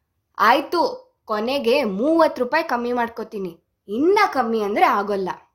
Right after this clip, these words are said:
So here ಕೊನೆಗೆ means finally, ಕೊನೆಗೆ. ಕಮ್ಮಿ means less or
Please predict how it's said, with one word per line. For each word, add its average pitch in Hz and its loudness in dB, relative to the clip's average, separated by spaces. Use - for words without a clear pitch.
So 214 -14
here 180 -6
ಕೊನೆಗೆ 294 2
means 415 0
finally, 240 0
ಕೊನೆಗೆ. 240 0
ಕಮ್ಮಿ 269 0
means 370 0
less 196 -2
or 202 -2